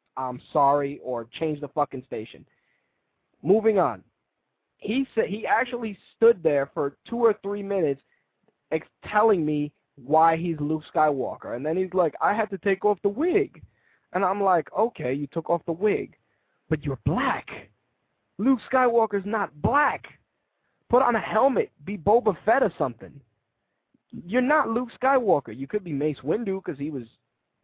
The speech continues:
bald without the wig on. But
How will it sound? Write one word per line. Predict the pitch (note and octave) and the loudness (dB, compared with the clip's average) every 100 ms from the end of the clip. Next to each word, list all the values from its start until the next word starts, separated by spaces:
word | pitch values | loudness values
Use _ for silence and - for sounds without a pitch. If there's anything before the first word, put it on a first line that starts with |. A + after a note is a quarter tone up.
| B2 | -2
bald | C#3+ A3 F3+ D#3 - _ _ _ | 4 6 6 4 0 _ _ _
without | C3+ C#3 C#3+ | -4 0 -2
the | A#2+ | -2
wig | A#2 A3 G3+ | 0 2 4
on. | D3 D3 A#3 _ _ _ _ | 2 2 -4 _ _ _ _
But | A#3+ | -6